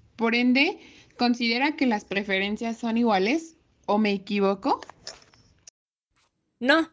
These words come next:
Speaker 2: estás en lo cierto. Mill no juzga las preferencias ni experiencias, las cuenta por igual. Y retomando otro de los ejemplos de Sandel, está lo de Shakespeare contra los Simpson, donde menciona que no es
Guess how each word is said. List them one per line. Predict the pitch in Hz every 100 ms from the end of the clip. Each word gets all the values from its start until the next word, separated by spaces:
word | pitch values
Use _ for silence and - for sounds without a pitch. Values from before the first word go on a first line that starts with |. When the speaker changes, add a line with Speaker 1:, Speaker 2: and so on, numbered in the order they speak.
| _
Speaker 2:
estás | 233 233 240
en | 240
lo | 226
cierto. | 240 240 180 185 _ _ _
Mill | 247 285 330
no |
juzga | 349 269 233
las | 233 220
preferencias | 180 185 185 185 202 202
ni |
experiencias, | 170 - 170 180 180 - -
las | 202 208
cuenta | 202 190 185
por | 185
igual. | 185 196 - _ _ _ - _
Y | 254
retomando | 247 254 254 277 294
otro | 320 339
de | 339
los | 233 214
ejemplos | 196 190 196 226
de |
Sandel, | 208 180 170 165 - _ - - _
está | 254 - 240
lo |
de | 247 214
Shakespeare | - 190 - 208 185
contra | 185 175 175
los | 180
Simpson, | 269 214 170 _ -
donde | 220 214
menciona | 214 226 254 285
que | 294 240
no | 208
es | 208